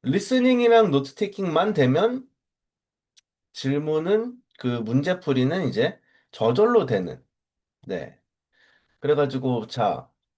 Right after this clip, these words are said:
topic, 뉴턴's, 뉴턴,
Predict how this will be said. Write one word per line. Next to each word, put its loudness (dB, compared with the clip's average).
topic, -2
뉴턴's, 0
뉴턴, -2